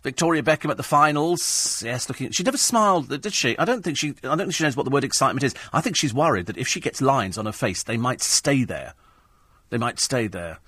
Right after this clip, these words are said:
Anyway, uh, Ian is in Phoenix, and you're welcome to it. Apparently it's boiling hot over there.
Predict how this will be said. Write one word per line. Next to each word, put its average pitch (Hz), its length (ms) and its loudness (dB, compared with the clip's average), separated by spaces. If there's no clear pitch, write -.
Anyway, 117 440 2
uh, 117 160 2
Ian 135 220 4
is 120 160 0
in 120 220 0
Phoenix, - 800 0
and 101 140 -8
you're 110 160 -2
welcome 104 400 -2
to 92 160 -2
it. 92 160 -6
Apparently 123 300 4
it's 104 80 -8
boiling 113 340 -2
hot 87 200 -10
over 90 140 -12
there. 98 340 -10